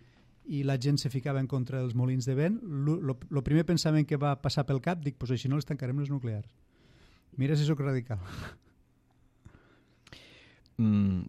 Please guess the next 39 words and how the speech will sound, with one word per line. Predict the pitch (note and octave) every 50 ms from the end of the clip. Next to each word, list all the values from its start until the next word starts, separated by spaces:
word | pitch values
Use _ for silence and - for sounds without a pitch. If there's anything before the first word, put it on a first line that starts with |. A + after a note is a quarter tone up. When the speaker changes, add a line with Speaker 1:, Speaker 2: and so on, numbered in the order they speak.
| - -
Speaker 2:
te | - G#2+
vas | A#2 B2 D3+
afegir | E3+ C#3 C#3+ A#2 G#2 - A2+ B2+ D3+ F3 E3+
al | C#3+ A#2 G#2+ G2+ G2+ G2
moviment | G2 F#2+ F#2 F#2+ G2 F#2+ G2 G2 F#2+ F#2+ G2 G2 G2 F#2+ F#2 F2+ F2+ F2+ F2 F2 F2 F2 F2 -
social | - - G#2 F#2 - - G#2 G2 F#2 F#2+ F#2
que | - F#2+
es | E2+ F2
va | F#2 F2+ F2
produir | - F#2+ F#2 F2+ F#2 F#2 F2+ F2+ F2+ F2+ F2+ F2 F2 E2+ D#2+ E2+ A#3
Speaker 1:
No, | D#3 B2+ A#2+ A2+ A2
en | A2+
aquell | A#2+ A#2+ C#3+ C3+
moment | C3 C3+ C#3 D3 D3 C3+
no. | A2+ G#2 G2
Speaker 2:
en | G2 G2
aquell | G2 F#2+ G2+ G2 F#2+
moment? | F#2 F#2 F#2+ G#2 B2+ D3 E3 -
És | - G2 G2
a | F#2+ -
dir, | A#2+ A#2
Speaker 1:
No, | A#2+ A#2+
no, | A#2+ A#2 A#2 A#2
no, | A#2+ A2+
perquè | - B2 A#2+ - A#2+ A#2 A#2 A#2 G2
Speaker 2:
vas | B2 A#2 A#2
participar-hi | A#2+ C#3+ C#3 C3 - - A2 - - A#2+ F#2 G2 G2 G2+ A2 C3 D3+ C#3+
de, | C3 A2 G#2+
Speaker 1:
No, | - C3 B2
Speaker 2:
de | B2 B2
Speaker 1:
no, | B2 A#2
no, | A#2+ A#2+ A#2
no. | A2+ A#2 A2+ G#2+ G#2+ - _ - C3 C3+ C3+ C3+
Jo | B2+ B2 C3
vaig | B2+ C3+ A#2 A2
veure | C#3 C#3+ C3+ C3+
que | - C#3
hi | C3 B2+
havia | B2 B2+ B2+ B2+ B2